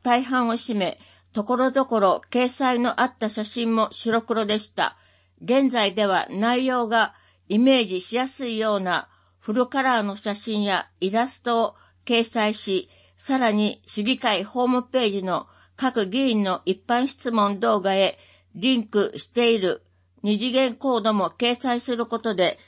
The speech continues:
より多くの方々への情報発信に努めています。広報委員会から広報校長委員会へ、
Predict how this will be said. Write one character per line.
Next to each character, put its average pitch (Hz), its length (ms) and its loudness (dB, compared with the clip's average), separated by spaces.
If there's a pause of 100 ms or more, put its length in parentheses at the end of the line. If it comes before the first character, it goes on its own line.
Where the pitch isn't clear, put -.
(120)
よ 226 180 0
り 269 180 0
多 269 220 2
く 233 120 -4
の 202 140 0
方 226 300 -2
々 220 160 -2 (100)
へ 208 140 2
の - 220 -4 (260)
情 247 280 0
報 254 220 -2
発 240 300 -4
信 233 260 0
に 214 200 0 (180)
努 226 80 -2
め 190 160 0
て 175 120 -2
い 156 120 0
ま 135 160 -2
す。 - 280 -14 (600)
広 262 240 4
報 254 240 2
委 247 120 -2
員 247 140 0
会 202 280 0
か 214 140 0
ら 175 260 0 (120)
広 269 280 4
報 254 180 0
校 247 280 0
長 247 340 0
委 240 140 0
員 214 100 0
会 156 380 0
へ、 143 220 2